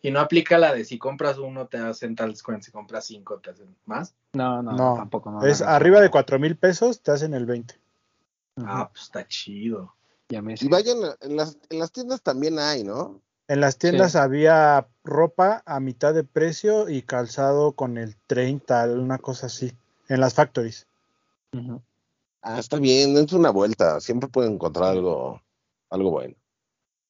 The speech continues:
Speaker 2: Sí, siempre hay cosas.
Speaker 3: Aquí la tengo, mira, o treinta por ciento de descuento en calzado y cincuenta por ciento en textil. En
Speaker 4: Está bien.
Speaker 3: Nike Factory y Nike Unite, que según yo Nike Unite es nada más la de Oceanía, ¿no?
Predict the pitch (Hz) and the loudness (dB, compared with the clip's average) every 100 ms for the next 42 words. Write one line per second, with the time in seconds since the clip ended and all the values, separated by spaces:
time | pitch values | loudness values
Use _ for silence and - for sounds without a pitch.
0 | _ 160 147 160 160 - 139 - 123 - | _ -8 -8 -8 -8 -8 -16 -10 -8 0
1 | 135 127 131 120 117 110 - - 131 - | 2 2 0 -2 -6 -8 -10 -4 -4 2
2 | 180 208 175 156 180 185 143 165 185 165 | 4 6 6 2 4 2 2 0 0 0
3 | 120 156 175 185 143 151 143 156 127 113 | 2 4 4 4 0 -4 -2 0 -2 -4
4 | 131 139 127 110 - 120 107 - _ _ | -4 -4 -2 -4 -4 -6 -6 -8 _ _
5 | _ _ _ _ _ _ _ _ _ _ | _ _ _ _ _ _ _ _ _ _
6 | _ _ _ _ _ _ _ 135 127 143 | _ _ _ _ _ _ _ -2 0 -2
7 | - 98 95 104 127 156 165 - 160 170 | -4 -6 0 0 4 4 2 0 2 2
8 | - 185 208 170 139 143 147 147 127 127 | 4 4 6 6 4 0 0 -2 0 0
9 | 131 123 - 139 143 151 170 180 170 165 | 0 -2 -6 -2 0 2 4 4 4 0
10 | 180 160 131 139 151 151 147 147 143 120 | 0 0 2 2 2 0 0 2 2 2
11 | 113 120 123 120 135 | 0 -4 -4 -4 -6